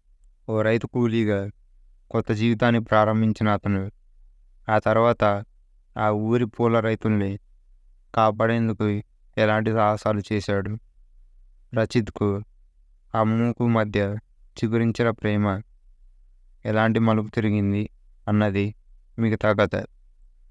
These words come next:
ఇక ఎలా ఉందంటే, కోటీశ్వరుడైన కుర్రాడు కొన్ని వ్యక్తిగత లక్ష్యాల కోసం అన్నీ వదులుకొని ఓ సామాన్యుల కొన్నాళ్ళు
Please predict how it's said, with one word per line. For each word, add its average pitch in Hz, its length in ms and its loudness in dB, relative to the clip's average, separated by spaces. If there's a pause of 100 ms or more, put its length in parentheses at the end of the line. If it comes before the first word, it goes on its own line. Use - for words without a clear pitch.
(340)
ఇక 107 400 0 (220)
ఎలా 113 240 4
ఉందంటే, 113 600 0 (1040)
కోటీశ్వరుడైన 127 760 0
కుర్రాడు 104 640 -2 (520)
కొన్ని 110 260 0
వ్యక్తిగత 117 420 0
లక్ష్యాల 113 420 0
కోసం 98 420 -6 (800)
అన్నీ 110 200 0
వదులుకొని 113 680 0 (760)
ఓ 110 80 0
సామాన్యుల 113 800 0
కొన్నాళ్ళు 104 720 -2